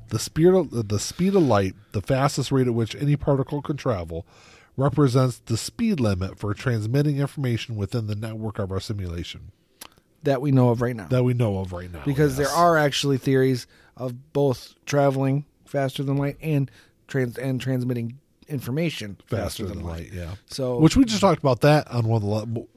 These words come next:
Speaker 1: last
Speaker 2: Uh,
Speaker 1: episodes
Speaker 2: well,
Speaker 1: also.
Speaker 2: I think the theory of F T L for sure, but I,
Speaker 1: Yeah.
Speaker 2: I don't know about information. But yeah,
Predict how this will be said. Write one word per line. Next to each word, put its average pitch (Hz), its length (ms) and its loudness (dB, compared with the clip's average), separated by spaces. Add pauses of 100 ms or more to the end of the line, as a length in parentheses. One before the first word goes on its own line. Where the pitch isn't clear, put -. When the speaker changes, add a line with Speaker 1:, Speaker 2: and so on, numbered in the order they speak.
(180)
Speaker 1:
last 123 340 0
Speaker 2:
Uh, 165 40 6
Speaker 1:
episodes 160 160 4
Speaker 2:
well, 151 280 6
Speaker 1:
also. 92 440 -4
Speaker 2:
I 156 80 2
think 143 200 0
the 120 80 -4
theory 123 300 0
of - 240 -14 (340)
F 131 160 -6
T 117 160 -4
L 98 180 -4
for - 140 -14
sure, 98 300 -6
but 101 160 -10
I, 110 140 -4
Speaker 1:
Yeah. 107 160 -4
Speaker 2:
I 117 40 -4
don't 113 100 -4
know 110 60 -4
about 104 180 -6
information. 98 420 -10
But 156 100 2
yeah, 131 200 4